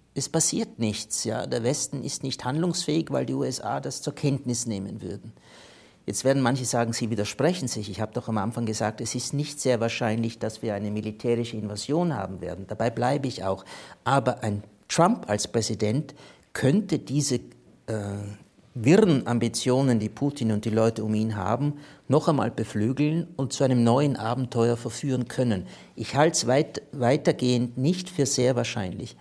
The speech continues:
aber ich kann's nicht ausschließen. Und es ist auch klar, Trump hat in gewisser Weise recht.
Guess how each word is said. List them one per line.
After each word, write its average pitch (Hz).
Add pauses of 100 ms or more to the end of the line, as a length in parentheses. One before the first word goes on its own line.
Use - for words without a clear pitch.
(100)
aber 120
ich 113
kann's 139
nicht 135
ausschließen. - (340)
Und 123
es 113
ist -
auch 117
klar, 185 (580)
Trump 160
hat 156
in 131
gewisser 131
Weise 107
recht. 135